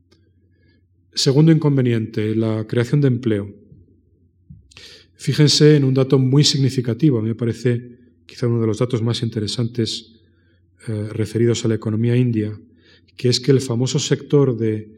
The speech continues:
servicios de tecnologías de la información, ese sector sobre el que se ha basado el crecimiento reciente de la India, eh, y que exporta cincuenta mil millones de dólares,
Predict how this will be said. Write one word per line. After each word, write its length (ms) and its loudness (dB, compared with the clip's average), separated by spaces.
servicios 640 -2
de 80 -2
tecnologías 540 -4
de 80 -4
la 40 -2
información, 920 -4
ese 200 -2
sector 640 0
sobre 280 -6
el 40 -4
que 100 -6
se 140 -4
ha 60 2
basado 320 2
el 80 2
crecimiento 500 -4
reciente 720 -2
de 220 -6
la 140 0
India, 480 2
eh, 340 -8
y 80 -8
que 100 -4
exporta 520 -2
cincuenta 540 -4
mil 160 2
millones 400 0
de 80 -4
dólares, 600 -2